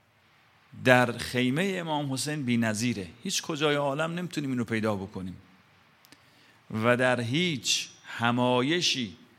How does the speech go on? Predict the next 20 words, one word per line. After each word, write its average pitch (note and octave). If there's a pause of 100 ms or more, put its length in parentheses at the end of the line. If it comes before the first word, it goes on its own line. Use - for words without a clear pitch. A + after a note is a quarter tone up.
(800)
از A#2+
همایش‌های A#2+ (560)
اسلامی B2
شما D#3
نمیتونید D#3+
این E3+
همگرایی، B2
این D#3+ (580)
مودت A#2+
و A#2+
نصرت A#2+
رو E3+
ما D3+
پیدا A#2+
بکنیم. G2 (840)
خب B2
چرا E3+
ما F#3+
غافل D3+
بشیم؟ A#2